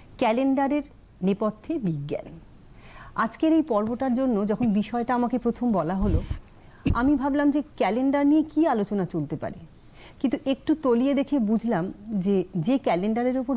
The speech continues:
ভিত্তি করে আমরা আমাদের সপ্তাহের, উম, মাসের যে সমস্ত কার্যক্রম নির্ণয় করি, সেই ক্যালেন্ডারের নেপথ্যে যে গণনা, যে বিজ্ঞান রয়েছে,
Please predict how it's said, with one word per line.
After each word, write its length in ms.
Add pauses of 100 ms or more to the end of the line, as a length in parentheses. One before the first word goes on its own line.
ভিত্তি 260
করে 300 (460)
আমরা 240
আমাদের 280 (160)
সপ্তাহের, 520 (460)
উম, 400
মাসের 500
যে 180 (200)
সমস্ত 240
কার্যক্রম 840 (640)
নির্ণয় 540
করি, 300 (280)
সেই 380 (100)
ক্যালেন্ডারের 720
নেপথ্যে 680 (220)
যে 140
গণনা, 600
যে 160
বিজ্ঞান 480
রয়েছে, 420